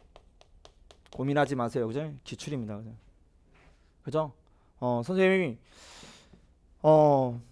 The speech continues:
기출은 매년 조-, 매년 중요했어요. 언제는 뭐 기출이 안 중요했나요? 항상 중요합니다. 항상 중요한데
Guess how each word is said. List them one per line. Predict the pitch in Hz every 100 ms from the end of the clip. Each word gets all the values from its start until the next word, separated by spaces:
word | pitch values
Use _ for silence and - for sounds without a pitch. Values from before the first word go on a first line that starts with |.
| - - - -
기출은 | 170 156 262 202 220 180 110 117 - - - - -
매년 | 127 - 160 214 294 330 330
조-, | 156 185 185 - -
매년 | 117 113 139 262 302
중요했어요. | - 156 233 220 147 117 139 120 - _ - - _ - - - -
언제는 | 131 202 285 320 311 302 262
뭐 | 226
기출이 | - 170 196 160
안 | 127
중요했나요? | 147 151 117 107 151 208 - _ _
항상 | - 240 254 247 226
중요합니다. | - 131 110 120
항상 | 220 226 180
중요한데 | 143 120 151 175 117